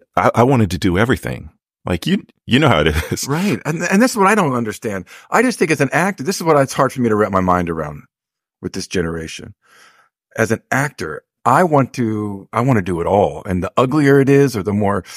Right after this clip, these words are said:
Speaker 2: frightening it is on a personal level, the more I wanna do it. And I just think that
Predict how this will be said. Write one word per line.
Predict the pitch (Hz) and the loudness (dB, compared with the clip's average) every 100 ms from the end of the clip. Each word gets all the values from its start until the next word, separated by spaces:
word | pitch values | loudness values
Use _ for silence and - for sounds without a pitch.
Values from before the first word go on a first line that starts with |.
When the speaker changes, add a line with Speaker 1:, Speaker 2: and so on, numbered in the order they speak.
| - - _ _ _ | -20 -20 _ _ _
Speaker 2:
frightening | - - 113 120 135 127 | -8 0 0 4 2 4
it | 123 | 4
is | 123 123 110 | 2 0 -4
on | 98 | -6
a | 92 | -6
personal | - 113 131 123 | -6 -6 -2 0
level, | 127 120 | 2 2
the | 101 | 0
more | 107 104 | 2 2
I | 104 | 2
wanna | 104 101 | 2 0
do | 95 117 135 | 0 2 2
it. | 147 - | 2 0
And | 90 92 92 98 | 0 2 0 0
I | 101 | 0
just | 107 98 | 0 0
think | 104 95 - | -2 -2 0
that | 87 82 | -2 -2